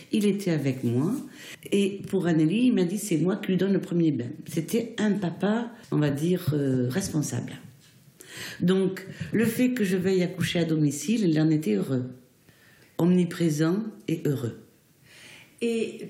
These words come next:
Speaker 2: tes quatre autres accouchements, quatre premiers autres accouchements, quelle était la place de l'homme ? Est-ce qu'ils étaient en salle de travail avec toi ? Ou est-ce que c'était aussi, à cette époque-là, juste pas la place de l'homme ?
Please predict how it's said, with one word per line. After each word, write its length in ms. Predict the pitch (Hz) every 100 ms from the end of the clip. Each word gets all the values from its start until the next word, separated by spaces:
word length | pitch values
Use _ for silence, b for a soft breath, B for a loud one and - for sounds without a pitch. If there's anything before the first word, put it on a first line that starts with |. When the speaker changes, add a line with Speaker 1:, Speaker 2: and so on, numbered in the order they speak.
| -
Speaker 2:
tes 380 | 214 208 196 190 - -
quatre 540 | 294 285 - - -
autres 400 | 254 254 220 185
accouchements, 680 | 196 196 - 190 - 214 254
quatre 180 | - 202
premiers 440 | - 220 220 185 -
autres 180 | -
accouchements, 580 | 196 185 202 220 226 277 - B B -
quelle 120 | 220
était 180 | 214 277
la 100 | 214
place 320 | 180 220 214
de 100 | 185
l'homme ? 380 | 185 190 196 175 170
Est-ce 200 | 180 -
qu'ils 560 | 240 226 202 180 170 175
étaient 400 | 214 220 247 226
en 120 | 185
salle 240 | - 208 190
de 80 |
travail 760 | 202 - 208 214 220 226 196 185
avec 280 | 190 190 190
toi ? 420 | - 226 277 - B B B B _ _ _ _
Ou 160 | 233 285
est-ce 180 | 269
que 100 | 294
c'était 340 | 285 240 233 214
aussi, 500 | 202 202 - 247 269
à 80 | 214
cette 220 | 208 208
époque-là, 580 | 208 208 - 226 240 226
juste 480 | - 247 254 202 180 -
pas 120 | 269
la 120 | 254 208
place 300 | 220 220 180
de 80 |
l'homme ? 320 | 180 160 156